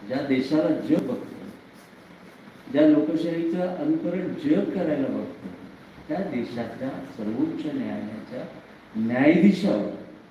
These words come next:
फेकला, फेकायचा प्रयत्न केला, त्याची प्रतिक्रिया सुद्धा ज्या पद्धतीची बूट वरी करून असेल, खाली करून असेल, ती निंदनीयच आहे.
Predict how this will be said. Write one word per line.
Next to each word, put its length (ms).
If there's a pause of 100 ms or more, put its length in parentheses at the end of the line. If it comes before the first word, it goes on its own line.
(480)
फेकला, 520
फेकायचा 500
प्रयत्न 500
केला, 360 (160)
त्याची 300
प्रतिक्रिया 760
सुद्धा 480
ज्या 180
पद्धतीची 1120 (280)
बूट 460
वरी 160
करून 480
असेल, 400
खाली 200
करून 400
असेल, 500 (680)
ती 40
निंदनीयच 720
आहे. 200